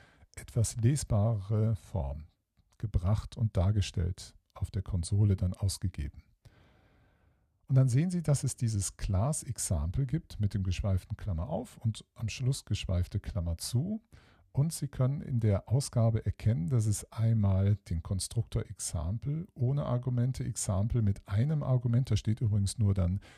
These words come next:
Example int in der Ausgabe. Und Sie sehen, dass es den Klasseninitialisierungscode-Block gibt,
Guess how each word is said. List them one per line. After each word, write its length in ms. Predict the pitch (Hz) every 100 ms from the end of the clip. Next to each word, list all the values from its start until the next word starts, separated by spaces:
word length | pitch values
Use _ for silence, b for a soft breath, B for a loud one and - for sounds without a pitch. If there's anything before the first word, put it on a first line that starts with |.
| B
Example 580 | 127 - 107 95 98 - -
int 320 | 117 143 -
in 100 | 139
der 180 | 123 120
Ausgabe. 680 | 123 - 120 120 131 156 - b b b b b b b b _
Und 160 | 160 175
Sie 180 | 151 123
sehen, 460 | 110 117 131 139
dass 220 | 120 110
es 160 | 120 -
den 460 | 110 101 104 107 - _ _ _ _ _ _ _ _ _ -
Klasseninitialisierungscode-Block 2250 | 101 107 127 165 - 131 127 - 117 107 104 101 120 131 147 - - 120 135 - 110 110 -
gibt, 400 | 147 - -